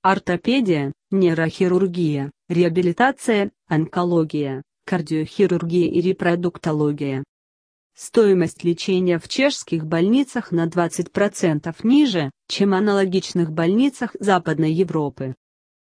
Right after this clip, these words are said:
Зарубежные пациенты отдают предпочтение таким медицинским учреждениям страны,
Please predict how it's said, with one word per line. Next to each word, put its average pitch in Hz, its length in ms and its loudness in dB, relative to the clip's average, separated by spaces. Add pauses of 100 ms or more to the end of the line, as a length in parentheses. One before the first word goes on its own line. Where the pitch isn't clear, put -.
(140)
Зарубежные 160 680 0
пациенты 220 720 2
отдают 214 500 0
предпочтение 170 960 0
таким 180 420 0
медицинским 190 800 0
учреждениям 175 840 2
страны, 135 560 -4